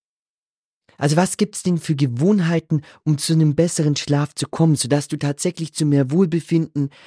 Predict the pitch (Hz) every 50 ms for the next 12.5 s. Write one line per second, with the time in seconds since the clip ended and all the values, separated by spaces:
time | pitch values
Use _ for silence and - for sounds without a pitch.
0 | - - - - 160 160 160 160 160 151 151 156 185 208 190 185 156 - - -
1 | - 135 135 139 135 135 131 - - - - - 139 135 139 135 135 127 127 -
2 | - 143 147 151 156 151 - 104 104 92 90 - - - - _ _ _ _ _
3 | _ _ _ _ _ _ _ _ _ _ - 147 143 139 143 143 - _ - 139
4 | 147 143 147 151 135 143 139 - - - 139 160 156 160 156 - - 120 113 101
5 | 101 98 - - - - 82 87 - - - - - _ _ _ _ _ _ _
6 | _ _ _ _ _ _ _ _ _ _ _ _ _ _ _ _ _ _ - -
7 | 160 147 - - 220 247 240 - 202 185 185 - - 208 - - - 180 - -
8 | 196 185 - 175 151 165 143 - 196 196 - - 196 180 165 156 143 - - _
9 | _ _ _ _ _ _ _ _ _ _ _ _ _ - - 156 151 160 170 208
10 | 240 247 233 208 - - - - - - 156 220 240 233 202 151 120 117 117 117
11 | 120 117 110 90 135 120 127 131 135 135 123 135 131 120 131 165 202 214 208 180
12 | 170 175 165 165 - - 160 151 143 143